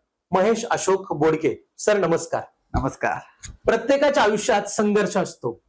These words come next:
Speaker 1: आणि यांच्या संघर्षाला सुरुवात झाली त्या काळातील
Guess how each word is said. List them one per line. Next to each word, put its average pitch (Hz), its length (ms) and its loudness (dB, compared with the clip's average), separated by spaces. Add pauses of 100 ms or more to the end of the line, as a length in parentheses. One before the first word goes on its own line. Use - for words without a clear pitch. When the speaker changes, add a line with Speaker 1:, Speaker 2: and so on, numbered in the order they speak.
(160)
Speaker 1:
आणि 190 180 2
यांच्या 196 300 0
संघर्षाला 214 560 0
सुरुवात 190 440 0
झाली 175 300 -2 (460)
त्या 240 240 4
काळातील 175 540 0